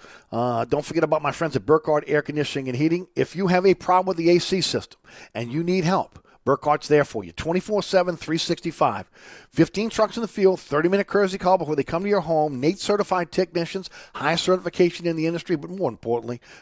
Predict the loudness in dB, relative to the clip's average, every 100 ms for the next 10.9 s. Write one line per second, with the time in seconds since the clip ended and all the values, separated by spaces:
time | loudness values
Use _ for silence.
0 | -6 2 2 2 -2 -4 -8 -8 -8 -8
1 | -10 -16 _ -20 -20 -6 0 0 2 2
2 | 4 2 0 2 2 4 6 6 6 0
3 | 0 2 2 0 -4 -4 -4 -6 -4 -2
4 | 0 0 0 2 0 0 -6 -4 -2 -2
5 | 0 0 2 -2 -8 -20 -20 -10 -4 -2
6 | 0 -2 0 0 0 0 -2 0 0 0
7 | -2 2 2 2 -2 -6 -4 0 0 0
8 | -6 -4 -4 0 0 2 0 0 -2 0
9 | -4 -6 -12 -8 0 2 0 -2 -2 0
10 | 2 2 4 2 2 2 2 2 0